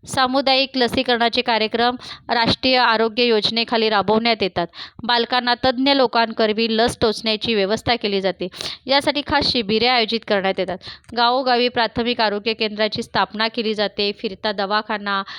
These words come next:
अपंग, अ, कल्याण निधी, तसेच रुग्णवाहिका अशा सेवा, तसेच आरोग्य संस्था आहेत, ज्या असे कार्यक्रम करत असतात. आरोग्य संस्थांमध्येही रक्त आणि लघवी तपासणी, तसेच एक्सरे, स्कॅन, सोनोग्राफीच्या सुविधाही उपलब्ध आहेत.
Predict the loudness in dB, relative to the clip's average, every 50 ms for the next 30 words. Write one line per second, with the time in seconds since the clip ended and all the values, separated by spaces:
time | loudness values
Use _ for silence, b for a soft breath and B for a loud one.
0 | B B B -4 -4 -4 -2 0 -2 -2 -2 -2 -2 0 0 0 0 0 -2 B
1 | B B B _ _ _ _ _ _ -12 -6 -4 -2 -2 -2 0 0 0 2 0
2 | 0 0 0 -2 -2 -4 -4 -4 -4 -4 -4 -6 -4 -2 -4 -4 -4 -4 -6 -6
3 | -4 -4 -4 -2 -2 -2 -2 -2 0 0 0 0 0 -2 -2 0 0 0 2 2
4 | 2 2 0 0 -2 -4 -6 -6 -8 -4 -2 0 0 0 -2 -2 -2 -2 -2 0
5 | -2 -4 -6 -4 -2 0 0 0 0 -2 -4 -6 _ _ _ _ _ _ _ _
6 | _ _ _ _ _ _ _ _ _ _ _ -10 -4 -2 0 2 2 2 0 -2
7 | -2 -2 -2 -2 -4 -4 -2 -2 -2 -2 -2 -2 -2 0 0 -2 -4 -10 -14 -14
8 | -16 -18 -18 _ B B B B B B B B -2 0 2 2 2 0 0 0
9 | 0 0 -2 -2 -2 -2 -2 0 0 0 0 0 0 2 2 0 0 -2 -4 -4
10 | -2 0 0 0 0 0 -2 -2 -2 -2 -4 -2 -2 -2 0 0 0 0 -2 -4
11 | -6 -6 -6 -6 _ -2 0 0 2 2 0 0 B B B B B B -6 -4
12 | -4 -2 -2 0 0 2 2 2 0 -2 -2 0 0 0 0 0 -2 -2 -2 -2
13 | -2 -2 0 0 0 0 0 -2 -2 -2 -2 -2 -2 -4 -4 -2 -2 -2 0 0
14 | 2 0 0 0 -2 -4 -6 -6 -6 -8 -8 -10